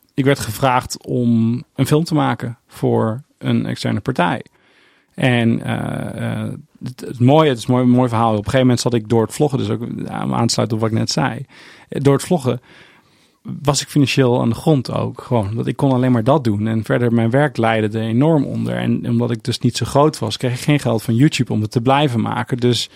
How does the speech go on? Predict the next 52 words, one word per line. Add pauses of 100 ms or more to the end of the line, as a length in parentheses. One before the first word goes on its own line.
(460)
zeg
maar,
ook
financieel
gezien
kwam
het
einde
in
zicht. (460)
En
daar
heb
ik
ook
een
vlog
over
gemaakt
waar
ik
ook
echt
aan
het
huilen
ben. (360)
En
vertel
dat
het
gewoon
allemaal (180)
<laughs>
te
slecht
gaat.
Ik
moet
lachen,
omdat
je, (960)
wij
twee
maken
er
nog
wel
eens
gewoon
grapjes
over.